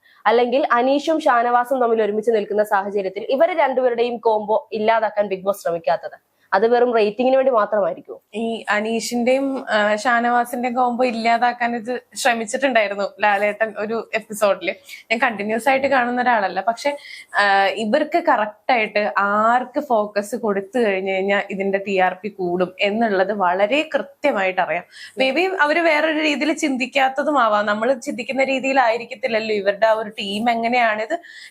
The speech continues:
Speaker 2: ഏ, ഇവരുടെ മനസ്സിലൊരു സ്ക്രിപ്റ്റ് എപ്പോഴും, ആ, വെച്ചിട്ടായിരിക്കും
Speaker 1: അതെ.
Speaker 2: ഇവര് പക്ക ഒരു എഡിറ്റിംഗ് ചെയ്യുന്നത്. ചിലപ്പോ അവിടെ നടക്കാത്ത കൊ-, നടക്കുന്ന കുറേ കാര്യങ്ങൾ നമ്മൾ കാണാത്തതാണ്.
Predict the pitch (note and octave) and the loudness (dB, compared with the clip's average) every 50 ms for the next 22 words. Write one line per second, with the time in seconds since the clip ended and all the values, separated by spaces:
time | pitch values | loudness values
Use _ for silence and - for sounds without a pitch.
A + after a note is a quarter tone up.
0 | - A#3 A3+ G#3 G3 - - A3 A#3 G#3 B3+ C4 C4 D#4 E4+ F4 E4+ - - A#3+ | 0 2 2 2 2 0 -4 -4 -2 0 0 2 2 2 2 0 -2 -2 -2 0
1 | A#3+ A#3+ B3 B3 - - C#4+ D#4 D#4+ D#4 D#4 D#4 - - C#4 G#3+ - _ - - | 0 0 -2 -4 -4 -2 0 0 2 0 -2 -4 -4 -4 -4 -4 -6 _ -2 0
2 | C#4 C#4 B3+ - - A#3+ A#3+ _ - B3 B3 B3 B3 B3 A3 G#3 - _ - G#3 | 0 0 0 0 -4 -6 -4 _ 0 0 2 2 0 -2 -4 -8 -12 _ -2 0
3 | G3+ G3+ G3 G3 F#3+ F#3+ F#3+ F#3 F#3 F3+ F3+ - - - - G3+ G#3+ G#3 G#3 - | 2 4 4 4 4 4 4 4 2 -2 -6 -12 -14 -8 -2 0 0 0 0 -2
4 | - C#4 D4+ C#4+ B3 A3+ G#3+ G3 F#3+ A#3+ A#3 A3+ A3 G3+ G#3+ A3 G#3+ G#3 G3 - | -2 2 2 2 2 2 0 -2 -2 -2 0 -2 -2 -2 -2 0 0 -2 -2 0
5 | - - - - - - B3 A3+ G#3+ A3 G#3+ G3+ F#3+ F#3 F#3+ - G3 G3 G3+ G3 | -2 -4 -4 -2 0 2 2 2 2 2 0 -2 -2 -4 -6 -8 -4 -2 -2 -2
6 | - - _ _ - - A3 F3+ F3 F3+ F3+ F3 D#3+ D3 D3+ - - - - - | -2 -4 _ _ -6 -4 -2 -2 0 -2 0 0 0 -2 -4 -6 -10 -20 -6 0
7 | - G3 F#3 - B3+ B3 A3+ A#3 A#3+ C4 B3 A3+ G#3 G#3+ G#3+ - A#3 A#3 A#3 C4 | 0 2 4 4 4 4 4 2 2 2 2 2 0 0 0 2 2 2 2 0
8 | B3+ A#3+ C4 A3+ - - A#3 A3 G#3 G#3+ G#3+ C4+ B3 C4+ C4 C#4+ B3+ A#3+ A#3+ C4 | 0 0 0 0 0 0 -2 0 0 0 -2 -2 -2 0 0 0 0 0 0 0
9 | C4+ C4+ D4+ C4 B3 B3 B3 B3+ C4 C4 B3+ A#3+ A#3+ C4 B3+ C#4 A#3 G#3+ G#3+ G#3+ | 2 2 2 2 2 0 -2 -2 -2 0 0 0 -2 0 2 2 2 2 0 0
10 | G#3+ G#3+ G#3+ B3+ A3+ G#3+ F#3 D#3+ D#3+ | -2 -2 -2 0 0 0 0 -2 -6